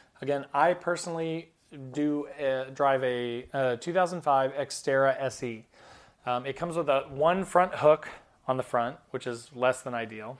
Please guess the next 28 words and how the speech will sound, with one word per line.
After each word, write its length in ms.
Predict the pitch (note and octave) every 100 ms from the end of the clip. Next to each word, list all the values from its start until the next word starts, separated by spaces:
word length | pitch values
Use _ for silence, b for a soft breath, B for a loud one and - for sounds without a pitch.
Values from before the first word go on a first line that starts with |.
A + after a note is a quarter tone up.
| _ _ -
And 380 | C3+ C3+ C3 B2
mine 260 | C#3 E3+
came 180 | E3 E3
with 120 | D3+ C3
a 40 |
hitch 240 | C#3+ D#3+
on 100 | C3
the 60 | A#2+
rear, 260 | A#2 A#2 A#2
so 200 | - B2+
I 120 | C3+
bought 200 | C3+ B2+
a 60 |
C 300 | A#2 - D3+
S 180 | D#3 D3
I 240 | C3+ C3 C3
is 120 | B2
the 80 | A#2+
brand. 400 | A#2+ B2 A#2+ A#2+
Uh, 120 | A#2+ A#2
I'll 100 | B2+
put 140 | C#3
a 40 |
link 180 | B2+ B2+
down 160 | B2 A#2+
below. 300 | A#2+ B2 A#2+ B B B B -
Um, 280 | C3 B2+ C3+
hitch-mounted 880 | - F3 F3+ D#3+ D3 C3+ C3+ C3